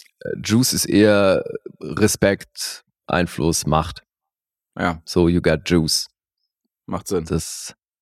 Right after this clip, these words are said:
Speaker 1: ist das, was sie alle anstreben hier.
Speaker 2: Mhm.
Speaker 1: Deswegen steigt der Film auch standesgemäß mit Juice von Eric B. und Rakim ein.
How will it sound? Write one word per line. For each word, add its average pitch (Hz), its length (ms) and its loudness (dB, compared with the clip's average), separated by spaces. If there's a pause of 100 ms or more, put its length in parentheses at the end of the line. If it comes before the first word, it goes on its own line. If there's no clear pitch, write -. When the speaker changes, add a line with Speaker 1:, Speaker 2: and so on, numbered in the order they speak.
(760)
Speaker 1:
ist - 320 -2
das, 85 220 0
was 87 160 0
sie 95 140 2
alle 85 160 4
anstreben 85 520 2
hier. 78 220 -2 (920)
Speaker 2:
Mhm. 92 120 -12
Speaker 1:
Deswegen 87 540 -2
steigt - 380 0
der 95 100 4
Film 107 300 4
auch 90 100 2
standesgemäß 98 840 2
mit 92 240 0
Juice 113 280 6
von 104 160 2
Eric 98 320 2
B. 104 160 4
und 101 120 4
Rakim 101 300 2
ein. 90 220 0